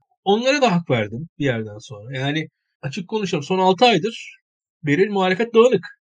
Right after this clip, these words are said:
Ve altı aydır muhalefet dağınık derken şöyle. Muhalif olanların birbirleriyle arasındaki mesafe açılıyor şu anda. Ne olursa olsun. Yani aday kim olursa olsun. Şimdi diyelim sen bir muhalifsin. Türkiye'de ben bir muhalifim.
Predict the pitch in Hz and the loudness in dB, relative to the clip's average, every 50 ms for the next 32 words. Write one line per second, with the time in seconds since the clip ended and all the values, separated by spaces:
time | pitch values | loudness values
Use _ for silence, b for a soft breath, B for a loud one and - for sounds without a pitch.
0 | _ - 147 147 160 165 165 - 226 214 202 240 233 202 202 214 208 220 226 226 | _ -4 -2 -2 0 -2 0 2 2 2 2 2 0 -2 -2 -2 -2 -2 -4 -4
1 | - 214 220 247 247 - 277 254 247 254 247 226 226 - 240 226 196 127 - _ | -2 -2 -2 -2 -4 -4 -4 -4 -2 -2 -4 -4 -2 0 -2 0 0 -2 -6 _
2 | _ _ _ _ _ _ _ _ _ _ _ _ - 131 135 151 156 180 254 330 | _ _ _ _ _ _ _ _ _ _ _ _ -6 -4 -4 0 0 0 0 0
3 | 311 - - 247 214 208 208 202 196 180 _ _ 156 151 160 170 190 294 349 - | -2 -4 -2 0 0 0 0 -4 -6 -8 _ _ -8 -4 -2 -2 -2 -2 -8 -10
4 | _ _ _ _ _ _ _ - 165 170 175 180 196 185 208 233 262 277 277 254 | _ _ _ _ _ _ _ -2 0 0 0 0 -2 -2 -4 -4 -4 -2 -4 -4
5 | 208 185 185 175 175 - 208 202 220 220 247 220 185 175 175 170 - - 196 185 | -2 -2 -4 -6 -6 -10 -10 -10 -10 -8 -6 -4 -2 -2 -2 -2 -2 -2 -4 -4
6 | 175 - 294 302 311 _ _ _ - 175 175 - - 196 196 208 196 156 131 - | -4 -4 -10 -10 -10 _ _ _ -8 -8 -6 -4 -4 -4 0 0 0 0 0 -4
7 | - 131 104 101 98 95 87 87 _ _ _ _ _ _ _ _ _ _ _ _ | -6 -10 -10 -10 -12 -16 -20 -20 _ _ _ _ _ _ _ _ _ _ _ _
8 | _ _ _ _ _ _ _ _ _ - 170 196 196 170 160 147 - 185 170 147 | _ _ _ _ _ _ _ _ _ -2 0 2 2 2 0 -2 -4 -4 -4 -4
9 | 139 - - 101 - _ - 135 127 143 147 151 151 - 156 151 185 190 196 185 | -4 -8 -14 -20 -20 _ -8 -2 0 0 0 -2 -2 -2 -2 0 2 0 0 0
10 | 175 _ - 269 269 240 185 151 131 123 - - 165 185 175 170 - 160 170 _ | -4 _ -8 -6 -4 -2 -2 -2 -4 -6 -8 -8 -6 -6 -6 -6 -8 -16 -18 _
11 | _ _ _ _ _ _ _ _ _ _ _ _ - 185 190 185 196 196 202 196 | _ _ _ _ _ _ _ _ _ _ _ _ -14 -12 -10 -6 -4 -4 -4 -4
12 | - - 233 226 233 226 202 190 175 170 170 180 190 175 - - - 160 170 _ | -6 -4 -4 -2 -2 0 0 0 0 0 0 0 -2 -4 -8 -14 -14 -14 -16 _
13 | _ _ _ _ _ _ _ _ - 139 120 - - 120 127 - 147 226 220 220 | _ _ _ _ _ _ _ _ -14 -14 -14 -14 -12 -14 -12 -12 -8 -4 -4 -4
14 | 214 202 180 147 135 131 113 110 117 _ 277 285 | -2 -2 -4 -4 -4 -6 -8 -10 -16 _ -18 -18